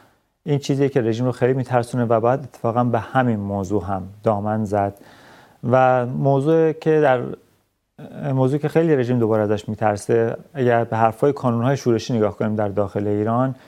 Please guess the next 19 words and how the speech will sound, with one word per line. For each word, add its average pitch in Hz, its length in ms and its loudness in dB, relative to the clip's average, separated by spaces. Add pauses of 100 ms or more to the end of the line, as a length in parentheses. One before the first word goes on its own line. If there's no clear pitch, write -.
(300)
بحث 147 220 0
سازماندهیه 107 960 0 (840)
که 143 100 -2
با 127 140 2
داشتن 131 440 0
یک 147 180 0
سازماندهی 120 640 0
می‌تونن 139 420 0
چطور 135 380 0
مردم 127 380 0
در 123 120 4
مقابل 110 360 0
تمام 127 460 -2
این 131 180 -2
تحرکات 110 640 -2
رژیم 113 460 0
بایستن، 135 460 0 (280)
کما 147 200 0
اینکه، 151 320 0